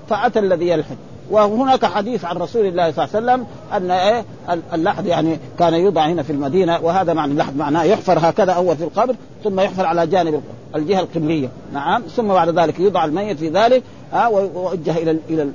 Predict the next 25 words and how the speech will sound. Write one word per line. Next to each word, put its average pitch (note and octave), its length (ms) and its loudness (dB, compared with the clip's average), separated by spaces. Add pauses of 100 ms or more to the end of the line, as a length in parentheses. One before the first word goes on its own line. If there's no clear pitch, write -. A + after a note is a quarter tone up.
ال-، C#3 480 -12
ال-، C#3+ 100 -8 (120)
اليمين، D3 400 0
إلى F3 200 2
القبلة، A3 560 4 (360)
ثم A3 180 -6
يوضع F3 360 -4 (180)
اللبن، A3 420 -2
ثم A3 260 -4
بعد E3+ 180 -6
ذلك E3+ 280 0 (380)
يعني D#3 260 0 (720)
ينزل D#3 240 -2 (140)
التراب D#3 420 0
عليه. C#3 240 -4 (440)
هذا F#3 240 2
معناه E3 400 0
اللحد. D3+ 240 2 (760)
و-، - 60 0
و-، - 720 -2 (360)
ونصب F3+ 280 0 (180)
اللبن G3 360 2
على، F#3 360 2
على F3+ 180 2
الميت. D3 420 2